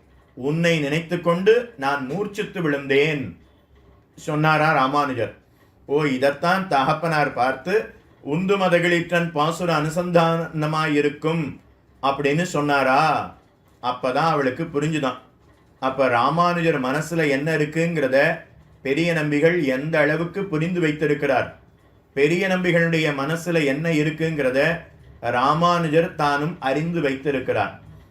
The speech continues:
இப்படித்தான் ஆச்சாரியனை சிஷ்யன் புரிந்து வைத்துக் கொள்ள வேணும், சிஷ்யனை ஆச்சாரியர் புரிந்து வைத்திருக்கிறார்கள்.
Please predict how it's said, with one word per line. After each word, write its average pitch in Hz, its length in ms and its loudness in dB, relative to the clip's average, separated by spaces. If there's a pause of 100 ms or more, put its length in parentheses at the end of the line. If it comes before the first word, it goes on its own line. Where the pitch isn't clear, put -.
(120)
இப்படித்தான் 151 760 -2
ஆச்சாரியனை 170 760 0 (380)
சிஷ்யன் 175 460 0
புரிந்து 147 580 0
வைத்துக் 139 400 -4
கொள்ள 143 220 2
வேணும், 123 360 -2 (540)
சிஷ்யனை 175 720 -2 (320)
ஆச்சாரியர் 175 760 2
புரிந்து 165 340 -4
வைத்திருக்கிறார்கள். 143 960 -2